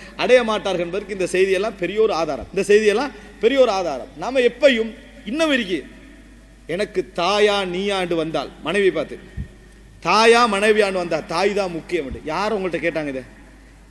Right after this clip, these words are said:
இதெல்லாம் தேவையில்லாத வார்த்தைகள். இதெல்லாம் பெண்களை பொறுத்த, மனைவி என்பதை பொறுத்த வரைக்கும்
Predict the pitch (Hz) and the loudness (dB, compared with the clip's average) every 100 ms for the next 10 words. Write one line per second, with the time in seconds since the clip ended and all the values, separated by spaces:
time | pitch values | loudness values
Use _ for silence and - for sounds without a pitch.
0 | - - 233 240 311 302 - 254 294 302 | -16 0 4 4 2 0 0 6 6 6
1 | 294 269 269 277 233 214 170 127 - - | 2 2 4 6 4 2 -4 -8 -14 -18
2 | - - - - - 196 220 240 311 240 | -18 -20 -20 -20 -2 2 4 4 2 -2
3 | - 220 294 294 269 214 214 202 185 269 | -2 0 0 2 2 2 -4 -4 -2 0
4 | 311 285 247 240 214 196 196 202 165 147 | 2 2 2 2 2 0 -4 -4 -2 -6
5 | 240 | -8